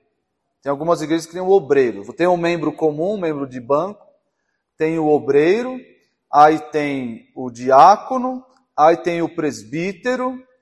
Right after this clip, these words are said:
aí tem o pastor, aí al-, algumas se atrevem a ter o apóstolo, é, tem bispo, é, tem o, o pas-, o bispo geralmente é acima do pastor, não é?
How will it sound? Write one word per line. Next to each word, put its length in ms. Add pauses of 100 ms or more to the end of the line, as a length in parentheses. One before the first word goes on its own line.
(320)
aí 220
tem 180
o 80
pastor, 880 (380)
aí 140
al-, 280
algumas 500
se 200
atrevem 640
a 80
ter 200
o 100
apóstolo, 920 (840)
é, 800 (640)
tem 140
bispo, 640 (920)
é, 80
tem 380
o, 200
o 40
pas-, 380
o 80
bispo 440
geralmente 520
é 40
acima 400
do 100
pastor, 520
não 160
é? 200